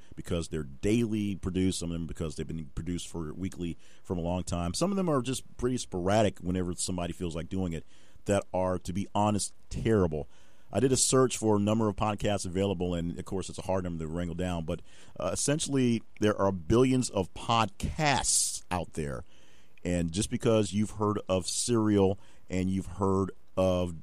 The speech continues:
Joe Rogan, uh, just doesn't mean that there's, you know, not a billion other ones that are similar or not so similar out there that are listenable, unlistenable, or just downright weird.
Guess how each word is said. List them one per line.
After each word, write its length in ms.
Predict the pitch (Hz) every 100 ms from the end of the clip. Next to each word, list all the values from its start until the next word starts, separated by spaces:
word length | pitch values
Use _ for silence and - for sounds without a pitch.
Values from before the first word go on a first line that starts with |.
| -
Joe 200 | 98 95
Rogan, 580 | 85 107 120 107 98 92 - - -
uh, 140 | 87 90
just 320 | 85 - -
doesn't 300 | 95 87 87
mean 160 | 92 90
that 140 | 85
there's, 280 | 85 82 82
you 80 | 80
know, 220 | 76 73
not 280 | 87 87 85
a 60 | 87
billion 400 | 78 98 92 87
other 160 | 87
ones 240 | 82 82 82
that 160 | 85
are 160 | 78 78 -
similar 580 | - 101 98 90 87 82
or 220 | 85 80 78
not 340 | 78 90 98
so 140 | 92
similar 360 | 82 87 78 78
out 180 | 76 -
there 160 | 78
that 200 | 76 78
are 140 | 76 73 - - - -
listenable, 680 | 101 104 - 104 95 95 95 - - - -
unlistenable, 760 | 147 147 110 95 82 82 82 - -
or 140 | 90
just 240 | 85 87 - - -
downright 440 | - 92 85 82 80
weird. 460 | 78 95 85 71